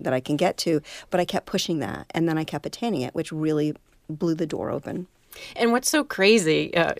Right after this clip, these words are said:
Speaker 2: from my perspective, is when I met you, and I didn't know you very well, but the first time I kind of knew about you,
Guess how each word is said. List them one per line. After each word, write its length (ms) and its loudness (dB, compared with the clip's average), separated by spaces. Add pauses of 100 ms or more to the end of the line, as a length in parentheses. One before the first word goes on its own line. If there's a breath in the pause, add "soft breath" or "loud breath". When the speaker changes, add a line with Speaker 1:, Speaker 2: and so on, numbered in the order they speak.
Speaker 2:
from 160 -4
my 180 6
perspective, 440 0
is 120 0
when 120 4
I 360 4
met 340 2
you, 240 -4
and 100 -4
I 60 0
didn't 260 0
know 120 2
you 160 -2
very 240 0
well, 200 0
but 180 -4
the 60 -8
first 280 -2
time 120 -4
I 60 -4
kind 180 -8
of 60 -8
knew 460 -2
about 500 -6
you, 220 -10